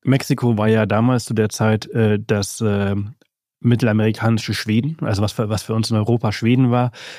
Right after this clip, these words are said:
war, war ja Mexiko das für, für, für Mittelamerika. Da, da gab's ja so gesehen covid nicht.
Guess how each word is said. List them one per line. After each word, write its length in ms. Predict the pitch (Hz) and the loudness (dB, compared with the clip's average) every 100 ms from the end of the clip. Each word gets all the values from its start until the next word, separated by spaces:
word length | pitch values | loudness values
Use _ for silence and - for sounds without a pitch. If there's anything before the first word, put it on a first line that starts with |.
| - | -6
war, 280 | 117 113 107 | 0 0 2
war 100 | 113 | 2
ja 140 | 113 | 2
Mexiko 540 | 107 113 - 110 117 113 | 0 -2 -4 -4 0 0
das 340 | - 113 - | 0 -2 -2
für, 520 | - 117 110 104 107 | -4 0 2 2 -2
für, 500 | 110 117 107 101 107 | -4 -2 0 0 -4
für 200 | 110 - | -8 -4
Mittelamerika. 960 | 110 117 120 104 104 113 127 - 127 131 | 0 0 0 0 0 0 0 -2 -2 -2
Da, 200 | 107 104 | -4 -6
da 220 | 113 107 | -4 -4
gab's 280 | 101 113 - | -2 -2 -2
ja 80 | 117 | 0
so 120 | 156 | 2
gesehen 400 | 123 101 107 110 | 2 0 0 0
covid 400 | - 127 120 123 | 2 0 0 0
nicht. 260 | 123 131 | 0 0